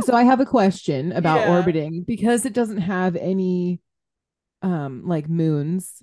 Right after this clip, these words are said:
Speaker 2: Mm.
Speaker 1: or anything orbiting it. Does it have a strong gravitational pull?
Speaker 2: That is an excellent question. I assume so, but I don't know.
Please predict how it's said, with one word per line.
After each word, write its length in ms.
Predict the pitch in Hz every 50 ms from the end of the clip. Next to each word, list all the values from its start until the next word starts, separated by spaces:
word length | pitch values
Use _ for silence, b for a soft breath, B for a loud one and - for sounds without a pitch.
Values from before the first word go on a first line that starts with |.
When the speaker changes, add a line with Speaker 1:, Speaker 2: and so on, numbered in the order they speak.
| - _ -
Speaker 2:
Mm. 80 | 262 180
Speaker 1:
or 340 | 175 165 156 151 147 - -
anything 440 | - 202 214 214 208 - 220 196 190
orbiting 400 | - 170 185 190 185 170 165 160
it. 160 | 147 143 175 -
Does 180 | 202 202 185
it 100 | 208 -
have 220 | 170 185 185 175 175
a 60 | 190
strong 480 | - - - 190 185 175 180 185 190
gravitational 840 | 185 190 175 165 165 160 170 - - 190 156 - - - 185 180 165 156
pull? 500 | - - - 175 170 127 67 73 - 170 - _ _ -
Speaker 2:
That 160 | 233 240 269
is 140 | 320 320 320
an 80 | 320 302 -
excellent 460 | - 220 214 - - 240 262 294 285
question. 640 | - - 196 170 - - - - 147 156 190 226 220 _ _ _ _ _ _ -
I 420 | 190 190 190 202 214 220 220 - -
assume 520 | 196 196 - - - - 196 190 196 240 254
so, 400 | 254 - - 285 277 285 311 320 320
but 100 | 233 208
I 80 | 202
don't 360 | 202 202 - 208 202 202 - -
know. 600 | 180 175 180 185 170 143 113 104 120 - 196 _